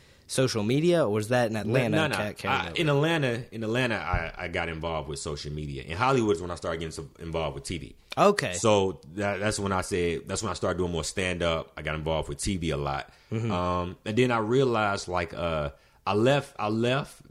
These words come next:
Speaker 2: because, like, once we talked about I'm a thinker, and then I, like you said, you must be a thinker, and I saw how things work.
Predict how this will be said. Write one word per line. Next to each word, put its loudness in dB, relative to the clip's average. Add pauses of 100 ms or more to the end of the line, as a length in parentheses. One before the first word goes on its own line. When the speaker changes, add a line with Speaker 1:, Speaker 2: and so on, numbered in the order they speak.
Speaker 2:
because, 0 (440)
like, 0
once 2
we 0
talked 0
about -2
I'm -4
a -4
thinker, -4
and -6
then 0
I, -4
like -6
you -6
said, 2
you -6
must -2
be -2
a -2
thinker, -2
and -6
I -2
saw -2
how 0
things -4
work. 0